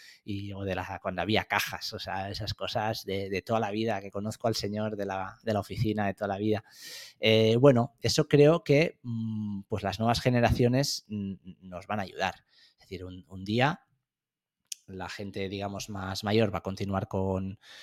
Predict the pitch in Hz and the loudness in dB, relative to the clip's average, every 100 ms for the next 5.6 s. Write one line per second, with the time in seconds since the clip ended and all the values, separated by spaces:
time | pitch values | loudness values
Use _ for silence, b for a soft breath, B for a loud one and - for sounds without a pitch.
0 | B B 95 95 95 92 92 101 110 104 | B B -2 0 0 0 0 0 0 2
1 | 101 101 - 101 110 123 151 _ - 98 | 4 4 2 2 2 0 -2 _ -6 -2
2 | 101 104 107 107 107 107 98 107 107 113 | 0 0 0 0 -2 -2 0 2 0 0
3 | 104 98 98 95 98 95 95 92 - - | -2 -2 -6 -4 -2 -2 -4 -6 -6 -8
4 | - 95 98 98 95 - 98 101 98 107 | -8 -8 -6 -6 -6 -6 -6 -4 -2 -2
5 | 101 101 92 98 117 | -4 -4 -4 -2 -4